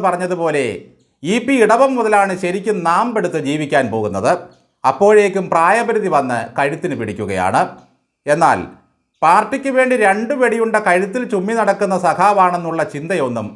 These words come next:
ഇവർക്കില്ല. പാവിക്കൊപ്പം കൂടിയ ശിവനായും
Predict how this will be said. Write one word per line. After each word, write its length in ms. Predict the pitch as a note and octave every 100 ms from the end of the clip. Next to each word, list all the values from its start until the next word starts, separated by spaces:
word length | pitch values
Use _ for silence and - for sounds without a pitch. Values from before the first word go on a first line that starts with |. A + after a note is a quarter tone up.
| B2+
ഇവർക്കില്ല. 380 | B2+ A2 F#2 A2 D3+ - - _ _ _ _ _ _ _
പാവിക്കൊപ്പം 720 | E3+ F3 G#3+ C4 C4+ C#4 C4+ B3+
കൂടിയ 220 | B3 A#3+ A#3+
ശിവനായും 480 | A3+ G#3+ A3 A3+ A3+